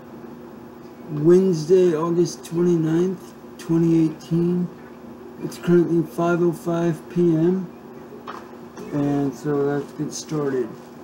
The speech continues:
I have a package here that I'm going to be mailing out to Rare Noggin Stuff. Me and my mom and my sister are gonna walk down to the post office here soon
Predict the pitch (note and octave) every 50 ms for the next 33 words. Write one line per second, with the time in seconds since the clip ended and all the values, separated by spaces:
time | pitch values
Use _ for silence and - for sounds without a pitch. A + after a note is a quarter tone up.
0 | - - - D3+ E3 F3+ F#3+ F#3+ F3+ F3+ E3+ - - F3 F3 E3+ E3+ D3+ F3 E3
1 | D3+ - - D#3 E3 E3 E3 D#3+ D#3+ D3 - D#3+ D#3 D3+ D3+ D#3 D3+ D3+ D#3 D3+
2 | D#3+ D#3+ D#3+ D#3+ D#3+ D#3+ D3 - D#3 D#3 D3+ D3 D3 D3+ D#3 D#3 D#3 D3+ D3+ D3
3 | D3+ D3+ D3 C3 - - - D#3 C#3+ C#3+ D3 D3 C#3+ C#3 C3+ C#3+ D3 D3 D3 D3
4 | C#3+ D3 C#3+ C#3 - - - - C3+ C3 C3 C3+ B2+ - - - - - - -
5 | - - - - - - - - - - - D#3+ D#3+ D#3+ D#3+ D#3 D3+ D3+ D3+ D3
6 | D3 D3+ D3+ D3+ D3+ D3+ D3 D3+ D3 C#3+ C#3+ C#3 C#3 C3+ B2 - - - F3 E3+
7 | D#3 - - - D#3 D3+ D3 C#3+ C#3 - - - C#3 C#3+ C#3+ C#3 D3 D3 C#3+ C#3+
8 | C#3 C#3 C#3+ C#3+ C#3+ C#3+ - C#3+ C#3+ C#3 C#3 C3+ - C3 A#2+ - - - - D#3+
9 | D#3+ D#3 D#3 - - C#3+ C#3 B2+ - - C#3 B2+ - - - C3+ C3 B2+ A#2+ -
10 | - - C3 C3 C3 B2+ B2+ B2+ B2+